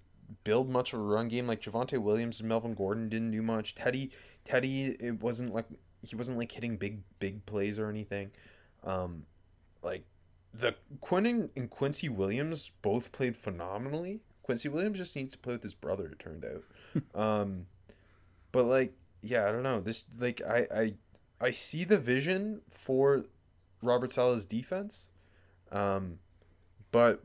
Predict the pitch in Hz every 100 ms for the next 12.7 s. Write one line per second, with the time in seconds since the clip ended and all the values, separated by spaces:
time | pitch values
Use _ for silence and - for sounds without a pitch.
0 | - 120 98 117 165 180 175 185 - -
1 | 160 117 - - 127 107 107 - 120 110
2 | 117 104 - 131 117 113 101 - 110 107
3 | 98 104 107 120 160 156 123 131 127 104
4 | 107 85 87 123 101 - - - - -
5 | - - _ - - 147 139 156 135 147
6 | 175 214 208 196 131 156 180 113 131 -
7 | - 170 175 165 175 135 107 95 104 113
8 | 113 110 107 113 110 - 101 110 107 98
9 | 101 98 101 101 - 101 - 98 - 104
10 | 90 85 101 110 120 - 98 - 104 104
11 | - - - - - 95 98 - - -
12 | 101 107 110 - 101 101